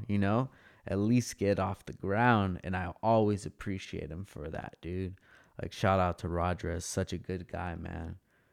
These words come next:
Like, he can vouch for that. And then when I was building my car, I was like, "Okay, I wanna do some new nuts." So I found nuts, and then it just started turning into something.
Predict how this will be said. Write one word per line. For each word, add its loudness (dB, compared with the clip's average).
Like, -6
he -2
can -4
vouch 0
for -10
that. -4
And 0
then 0
when 2
I 4
was 2
building 2
my 2
car, 2
I -6
was -6
like, -4
"Okay, 0
I 4
wanna 4
do 4
some 6
new 8
nuts." 4
So -4
I -2
found 0
nuts, 6
and 0
then 2
it 4
just -2
started 4
turning 4
into 2
something. -2